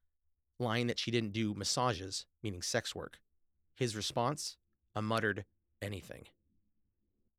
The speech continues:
She led him to a massage room, where he pulled a pocket knife and said he wouldn't hurt her as long as she followed his instructions. He tied her hands behind her back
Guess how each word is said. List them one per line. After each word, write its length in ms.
She 260
led 180
him 160
to 120
a 40
massage 460
room, 260
where 120
he 80
pulled 240
a 40
pocket 360
knife 360
and 100
said 160
he 60
wouldn't 260
hurt 180
her 200
as 140
long 160
as 60
she 100
followed 320
his 140
instructions. 720
He 160
tied 220
her 140
hands 280
behind 260
her 60
back 360